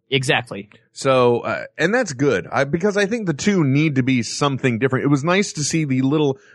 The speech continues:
Speaker 2: the little nods and the tributes that we got
Speaker 1: Sure.
Speaker 2: to the, to the comic series, which is
Speaker 1: It's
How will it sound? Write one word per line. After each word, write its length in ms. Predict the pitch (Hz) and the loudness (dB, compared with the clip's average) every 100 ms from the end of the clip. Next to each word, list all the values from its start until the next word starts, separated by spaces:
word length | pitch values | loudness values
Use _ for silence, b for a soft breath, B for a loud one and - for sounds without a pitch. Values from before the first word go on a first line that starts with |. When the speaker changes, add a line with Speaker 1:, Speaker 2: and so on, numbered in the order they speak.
| _ | _
Speaker 2:
the 80 | 143 | -2
little 240 | 156 170 | 2 2
nods 460 | 135 135 139 143 120 | 2 2 2 0 -2
and 120 | 120 | -4
the 60 | 113 | -4
tributes 680 | - 180 165 123 107 98 - | -2 -2 0 2 0 0 -2
that 140 | 113 | -2
we 160 | 107 101 | 0 2
got 140 | 101 | 2
Speaker 1:
Sure. 160 | 196 123 | 2 0
Speaker 2:
to 140 | - | -2
the, 160 | 160 120 | 0 0
to 140 | - 147 | 0 -2
the 80 | |
comic 440 | 117 165 180 98 - | 0 0 0 -2 -4
series, 420 | 95 85 92 135 | -2 0 0 0
which 220 | 104 92 | 0 0
is 100 | 98 | 0
Speaker 1:
It's 180 | 233 | 0